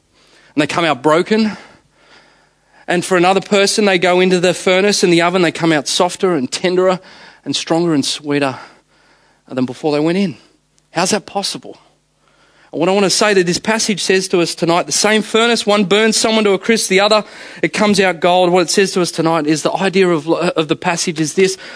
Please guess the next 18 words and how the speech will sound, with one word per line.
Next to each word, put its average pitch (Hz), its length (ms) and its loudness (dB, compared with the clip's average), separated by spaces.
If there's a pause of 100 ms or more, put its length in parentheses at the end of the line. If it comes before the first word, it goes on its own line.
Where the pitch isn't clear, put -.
(160)
life 185 520 2
is 175 180 -2
full 196 240 0
of 165 140 0
orde-, 156 340 2
ordeals. 170 480 2
We 160 140 2
all 175 100 2
go 175 220 2
through 165 300 -2
a - 20 -6
furnace 139 420 -4
at 123 80 -14
some 143 240 -4
point 107 260 -10
in 110 60 -18
our 110 60 -18
life. - 440 -18